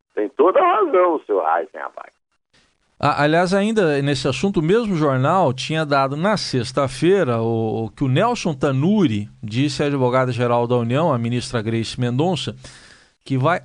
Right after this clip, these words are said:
Speaker 2: apoiar o plano de recuperação apresentado pelo governo. E aí, dá pra acreditar agora?
Speaker 1: É, como se diz nas redes sociais, né? Só que não, né? <laughs> Só que não. No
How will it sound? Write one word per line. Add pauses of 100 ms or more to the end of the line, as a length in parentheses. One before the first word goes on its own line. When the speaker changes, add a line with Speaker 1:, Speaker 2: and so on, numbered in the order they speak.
Speaker 2:
apoiar
o
plano
de
recuperação
apresentado
pelo
governo.
E
aí,
dá
pra
acreditar
agora? (340)
Speaker 1:
É,
como
se
diz
nas
redes
sociais,
né? (680)
Só
que
não,
né? (600)
<laughs> (180)
Só
que
não. (840)
No